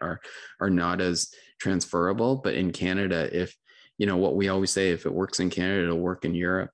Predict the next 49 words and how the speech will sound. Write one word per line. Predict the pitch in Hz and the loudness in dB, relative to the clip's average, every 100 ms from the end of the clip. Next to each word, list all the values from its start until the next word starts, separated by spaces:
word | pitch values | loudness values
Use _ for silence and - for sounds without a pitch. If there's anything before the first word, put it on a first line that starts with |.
| - | -12
If | 98 | -10
it | - | -6
works | 98 - | -6 -4
in | 92 92 | -4 -2
Canada, | 85 95 95 | -2 -2 0
it | 78 | -2
could | - 92 | -2 -2
work | 87 90 85 | -2 -4 -4
in | 85 | -2
the | 87 | 0
U | 87 | 0
S. | 92 95 - - - - - - - | -2 -4 -8 -14 -20 -20 -20 -20 -8
Um, | 95 92 92 92 - | -2 0 0 0 0
and | 95 95 | -2 0
so | 98 | 2
we | 98 | 2
have | 92 95 | 0 -2
that | 90 85 | -2 -2
ability | 80 82 82 82 71 | 0 0 0 0 -4
to | - | -4
explore | 85 - - 85 | -6 -6 -2 -2
some | 85 - 82 | -2 -6 -4
of | 82 82 | -2 -2
these | 80 87 | -2 -2
new | 85 85 _ - - | -2 -4 _ -10 -6
business | 85 87 - | -2 -4 -4
models | 78 78 78 87 - - | -4 -2 -4 -6 -10 -6
with | 98 90 - - - - - | -2 -2 -4 -20 -20 -20 -4
global, | 90 90 90 82 80 - - _ - | 0 2 2 2 0 -2 -14 _ -8
um, | 92 85 80 - | -4 -2 -2 -4
watching | - 82 - 80 | -4 -4 -2 -4
over | 85 82 - 65 | -2 -4 -4 -4
us | 73 - | -4 -4
to | - 82 | -6 -4
see | - 78 82 | -2 -2 -2
if, | 76 - - - | -4 -6 -20 -12
uh, | 85 82 82 87 | -8 -6 -6 -4
see | - 90 | -2 -2
if | 85 - | -4 -4
that | 82 - | -6 -4
could | - 67 | -4 -4
be | 76 | -4
an | 80 | -6
interesting | - 85 - - - - | -6 -8 -8 -10 -10 -8
space | - 73 - | -4 -4 -4
for | - 76 | -4 -6
Roche | 73 73 - | -4 -4 -6
to | - | -10
go. | 80 53 50 - | -6 -4 -4 -10